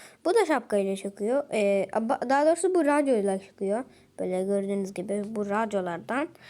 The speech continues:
Bu kayka-, bu böyle gitarlardan çıkıyor. Bu da garip bir uzay aracından çıkıyor. Bunlar altınla alınıyor arkadaşlar.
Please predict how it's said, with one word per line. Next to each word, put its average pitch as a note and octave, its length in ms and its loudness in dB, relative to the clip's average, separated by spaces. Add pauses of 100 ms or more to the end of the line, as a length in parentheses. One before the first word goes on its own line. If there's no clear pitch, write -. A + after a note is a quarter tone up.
(260)
Bu C#4+ 240 -4
kayka-, D4 500 -2 (200)
bu C#4+ 520 0
böyle C4+ 240 2
gitarlardan B3+ 680 0
çıkıyor. C#4 480 -2 (500)
Bu C#4+ 140 -2
da F4 80 2 (1040)
garip C4+ 380 0 (580)
bir C4+ 120 -2
uzay C4+ 520 2
aracından A3+ 600 -4
çıkıyor. - 360 -10 (320)
Bunlar A4 360 6
altınla G#4 360 4
alınıyor G3 420 0
arkadaşlar. G3 560 -4